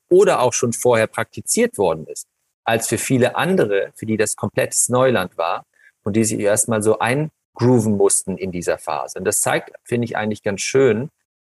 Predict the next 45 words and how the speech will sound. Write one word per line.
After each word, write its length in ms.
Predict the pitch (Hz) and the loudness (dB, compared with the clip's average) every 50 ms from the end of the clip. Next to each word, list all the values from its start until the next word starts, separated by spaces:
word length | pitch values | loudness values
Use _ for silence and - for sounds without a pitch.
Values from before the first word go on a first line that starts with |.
| _ | _
dass 440 | 107 104 104 101 - - - - - - | -2 0 0 0 0 -2 -2 -4 -8 -14
vieles, 420 | - - 127 135 139 131 - - | -8 -4 0 2 2 2 2 0
was 200 | 113 104 - - | 0 0 0 0
wir 140 | 110 - 95 | -2 0 0
auch 200 | 101 101 - - | 0 -2 -4 -6
vor 240 | - - 120 120 120 | -4 0 2 2 2
der 80 | 113 | 2
Corona-Krise, 840 | - - 107 95 110 127 135 131 120 - - - 113 107 98 101 98 | 0 -2 -4 -4 -2 -2 -2 -2 -2 -4 -4 -6 -6 -4 -2 -2 -2
sei 200 | 104 101 101 104 | 0 0 0 0
es 100 | - - | 0 -2
jetzt 220 | 101 - - - | -4 -6 -6 -8
mit 120 | 104 - | -10 -10
Purpose 440 | - - 127 - - - - - 107 | -4 -2 0 0 0 -2 -6 -6 -4
oder 160 | 107 104 92 | -2 -2 -2
auch 100 | 98 - | -2 -2
mit 220 | - 104 98 - - | -4 -6 -6 -6 -8
New 180 | 107 104 101 | -8 -6 -2
York 320 | 101 104 107 107 101 - - | 2 2 4 2 2 0 -4
verbunden 460 | 104 92 95 113 143 151 - 107 92 | -6 -2 0 0 0 0 -2 -4 -4
haben, 240 | 90 90 95 104 _ _ _ _ _ _ _ _ _ _ - | -4 -4 -4 -6 _ _ _ _ _ _ _ _ _ _ -6
es 180 | 98 - - - | -4 -2 -2 0
war 140 | 104 117 127 | 2 2 4
ja 220 | 131 127 120 117 | 4 4 2 2
dann 160 | 110 110 107 | 0 0 0
auf 180 | 101 104 - - | -2 -4 -4 -2
einmal 360 | 120 120 113 110 107 101 107 | -2 0 0 0 0 -2 -2
wie 160 | 113 117 131 | -4 -4 -4
ein 180 | 104 107 - - | -4 -4 -4 -2
Live-Test 960 | 92 98 - - - - - - - - - - - - - - - _ - | -2 0 0 0 0 -2 -2 -4 -2 -2 0 0 0 0 -2 -4 -6 _ -8
und 140 | 117 120 107 | -4 -2 0
wir 100 | 110 98 | 0 0
waren 180 | 104 107 110 | 0 0 0
so 120 | 104 107 104 | 0 0 0
mittendrin 600 | 107 127 - - 120 107 - 107 135 147 123 104 | 0 0 0 -2 -4 -2 0 2 2 2 0 -2
und 180 | 92 90 - - | -4 -6 -6 -4
wir 100 | 92 90 | -4 -4
haben 140 | 98 104 101 | -4 -6 -6
gespürt, 340 | 101 - - - 127 110 | -8 -8 -4 -2 -2 0
was 160 | - 95 - - | 0 -2 -2 -2
hat 160 | 95 - 98 | -4 -4 -6
uns 140 | 95 - - | -6 -6 -6
zusammengehalten 680 | 95 92 95 95 107 117 107 104 95 95 95 - 98 | -4 -2 -2 -2 -2 -2 -2 0 -2 -2 -4 -6 -6
und 80 | 92 | -4
was 160 | 92 92 - - | -4 -4 -2 -4
nicht. 220 | 110 110 98 | -4 -4 -6